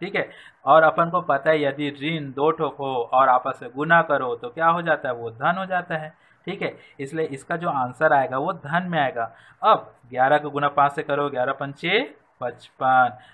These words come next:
नौ और एक का गुना करोगे तो नौ एकम नौ। तो आपको P बटा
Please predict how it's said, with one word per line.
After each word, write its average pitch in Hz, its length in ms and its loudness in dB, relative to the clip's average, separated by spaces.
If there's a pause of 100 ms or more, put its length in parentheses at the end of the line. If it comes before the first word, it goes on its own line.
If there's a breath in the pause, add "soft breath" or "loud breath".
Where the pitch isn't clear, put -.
(100)
नौ 135 180 4
और 139 280 4
एक 131 240 -12
का 131 80 -2
गुना 135 260 -4
करोगे 143 320 -4
तो 160 120 -10
नौ 123 260 -2
एकम 151 420 2 (140)
नौ। 131 380 6 (400 loud breath)
तो 196 200 0 (140)
आपको 165 540 2
P 139 300 -10
बटा 135 340 -4